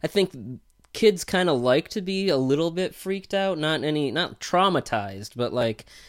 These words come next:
when I was l-, little and I was watching, you know, I don't know, when I, if, when I watched, like, something like, I don't know, like Gremlins or something at five, like, I loved it, but then, like, at bedtime, there was always a little bit of that, like,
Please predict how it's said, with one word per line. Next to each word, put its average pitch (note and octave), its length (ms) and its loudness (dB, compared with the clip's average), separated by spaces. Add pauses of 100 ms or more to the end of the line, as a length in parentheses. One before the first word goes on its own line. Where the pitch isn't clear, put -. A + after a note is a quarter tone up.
(140)
when D#3 140 4
I G3+ 120 6
was E3+ 240 2
l-, C3 280 -4 (100)
little B2+ 560 4
and A#2+ 100 0
I A#2+ 120 2
was A#2+ 220 -2
watching, A#2+ 480 0
you A2+ 100 -2
know, G#2+ 440 -6 (560)
I F3 80 0
don't D#3 120 4
know, A#2+ 140 4
when C#3+ 120 6
I, D#3 160 2
if, D3+ 200 4 (200)
when D#3 200 2
I F#3 100 6
watched, E3 360 6
like, A#2 360 2 (240)
something A#2+ 400 -2
like, A2+ 140 -2
I D3+ 100 2
don't A#2 80 0
know, A2 100 -2
like B2 200 0
Gremlins B2 600 6
or A#2+ 100 0
something A#2+ 440 -2
at - 100 -8
five, A2+ 560 0
like, A2 380 -4 (400)
I C#3 120 6
loved F3+ 400 10
it, B2+ 300 4
but C3+ 180 4
then, D3+ 180 6
like, C3 260 2
at A#2+ 160 0
bedtime, C#3 580 2
there B2 100 2
was B2 160 0
always B2 280 2
a B2 40 -2
little B2 240 2
bit A#2+ 160 2
of A2+ 160 -2
that, A2+ 260 0
like, A2 400 0